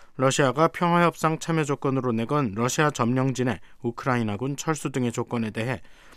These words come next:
어떠한 책임 있는 나라도 이것이 평화에 대한 합당한 근거라고 말할 수 없다면서 이는 유엔 헌장 위반이자 기본적 도덕성과 상식에 반하는 것이라고 비판했습니다.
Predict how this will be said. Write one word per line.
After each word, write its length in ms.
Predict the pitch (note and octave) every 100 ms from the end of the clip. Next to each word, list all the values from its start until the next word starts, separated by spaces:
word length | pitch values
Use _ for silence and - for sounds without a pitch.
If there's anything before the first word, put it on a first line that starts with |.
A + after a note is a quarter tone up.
| - -
어떠한 420 | C3+ - E3 F3+
책임 300 | - F#3 F3+
있는 220 | E3+ E3
나라도 380 | D#3 C#3 B2+ A2+
이것이 360 | G#2+ B2 C#3 D#3
평화에 380 | - F3 F3+ D#3+
대한 280 | C#3+ D3 D3+
합당한 560 | E3 - - E3 F3
근거라고 560 | E3+ D3+ D3 C#3 A#2+ D3
말할 260 | A#2 A2 A2+
수 220 | - D#3
없다면서 680 | C3+ A#2+ - C#3 B2+ B2 - - - - - -
이는 260 | C3+ D#3 A2+
유엔 260 | B2+ D#3
헌장 460 | D3 D#3+ D#3+ D#3+ B2
위반이자 520 | A#2+ D3 C#3 A#2 - - - - -
기본적 520 | - C3 C3+ C#3 D3+
도덕성과 640 | - A#2+ C#3 - A#2 A#2 C3+
상식에 520 | - D3+ - - F#2 -
반하는 460 | - G#2+ A#2+ C3 B2
것이라고 560 | A2+ - G2 F2 C3+
비판했습니다. 840 | C3+ B2+ - A#2 G2+ - F2 -